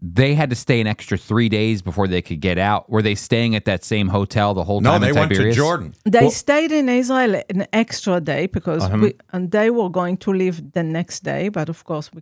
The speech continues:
Speaker 3: couldn't hand. So the travel agency ended up paying for another night in the hotel in Tiberias.
Speaker 2: Gotcha.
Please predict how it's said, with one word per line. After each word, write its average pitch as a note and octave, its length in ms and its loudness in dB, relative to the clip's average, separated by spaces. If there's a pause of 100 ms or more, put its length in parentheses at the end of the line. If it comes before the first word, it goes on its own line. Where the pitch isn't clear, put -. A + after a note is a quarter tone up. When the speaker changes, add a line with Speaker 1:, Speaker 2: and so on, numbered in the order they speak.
Speaker 3:
couldn't D#3 160 -6
hand. E3 200 -8
So E3 360 -4
the E3+ 100 -10
travel A3 400 -2
agency G3 440 -4
ended F3+ 220 -4
up - 140 -12
paying G#3+ 340 -2
for E3 240 -4
another E3+ 380 -2
night D#3+ 340 -4
in D#3+ 100 -4
the D#3 80 -4
hotel D#3+ 360 -4
in D3 160 -4
Tiberias. E3+ 640 0
Speaker 2:
Gotcha. - 100 -20